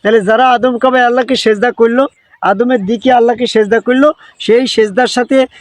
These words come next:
ইবলিস সা-, আহ, সামিল হবে না। সেখান থেকে সে বিচূর্ণ হয়ে যাবে, দূরীভূত হয়ে যাবে, পৃথক হয়ে যাবে।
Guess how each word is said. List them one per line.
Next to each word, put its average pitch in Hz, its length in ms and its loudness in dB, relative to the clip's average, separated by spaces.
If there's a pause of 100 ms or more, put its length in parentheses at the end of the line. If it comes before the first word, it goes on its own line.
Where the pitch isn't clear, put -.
(120)
ইবলিস 208 400 -2
সা-, 214 280 -2 (260)
আহ, 202 220 0
সামিল 233 360 0
হবে 247 180 2
না। 302 180 2 (240)
সেখান 208 300 0
থেকে 240 220 -2
সে 233 160 2
বিচূর্ণ 233 400 -2
হয়ে 254 140 2
যাবে, 277 280 2 (340)
দূরীভূত 240 360 2
হয়ে 262 120 0
যাবে, 285 280 2 (260)
পৃথক 233 360 -2
হয়ে 262 120 -2
যাবে। 277 280 2